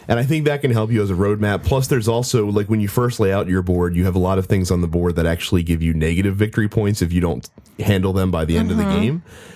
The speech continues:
Speaker 1: Um, so that kinda gives, that kinda points in the right direction as well. Um, it was a very fun game, though. Uh, like I said, a very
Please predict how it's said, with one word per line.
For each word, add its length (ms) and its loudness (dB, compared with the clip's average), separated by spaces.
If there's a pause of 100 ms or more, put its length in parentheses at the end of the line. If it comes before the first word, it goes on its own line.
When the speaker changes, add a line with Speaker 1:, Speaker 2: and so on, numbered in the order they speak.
(140)
Speaker 1:
Um, 200 0
so 140 -4
that 120 -4
kinda 180 0
gives, 280 -2
that 260 0
kinda 160 0
points 260 -2
in 60 2
the 80 0
right 160 -2
direction 320 0
as 100 0
well. 320 -2 (380)
Um, 180 0
it 80 -2
was 160 0
a 60 2
very 300 0
fun 400 -2
game, 260 0
though. 340 -4
Uh, 200 0
like 160 0
I 20 -10
said, 160 0
a 40 -2
very 600 0